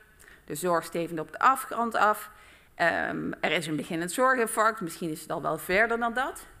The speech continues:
De vraag en zorg, de vraag en kosten reizen het pan uit en er zijn ook te weinig handen aan het bed. Ik ga jullie laten zien waarom de zorgvraag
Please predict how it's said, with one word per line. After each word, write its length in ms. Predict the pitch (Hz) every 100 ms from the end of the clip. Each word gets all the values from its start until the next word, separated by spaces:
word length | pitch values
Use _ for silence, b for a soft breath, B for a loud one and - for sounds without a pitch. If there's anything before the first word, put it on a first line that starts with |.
| - B B B -
De 100 | 196
vraag 500 | - 226 277 311 - - -
en 160 | 202 190
zorg, 440 | 214 233 - - -
de 180 | 190
vraag 460 | 190 208 233 277 - -
en 180 | - 208
kosten 320 | - 294 269
reizen 300 | 240 226 240
het 140 | 220 220
pan 200 | 233 233
uit 220 | 220 254 b b b b
en 120 | 202
er 80 | 196
zijn 240 | 196 160 -
ook 240 | 202 220
te 80 | -
weinig 320 | 190 190 208
handen 240 | 202 190 175
aan 80 |
het 120 | 175 170
bed. 320 | 170 - - - _ _ _ _ _ _ _ _ _ b b b b b b b _ _
Ik 140 | 214
ga 180 | 285 311
jullie 220 | 302 262
laten 300 | 247 247 247
zien 280 | 240 247 277
waarom 280 | 208 233 254
de 80 | 233
zorgvraag 640 | - 220 285 - 202 208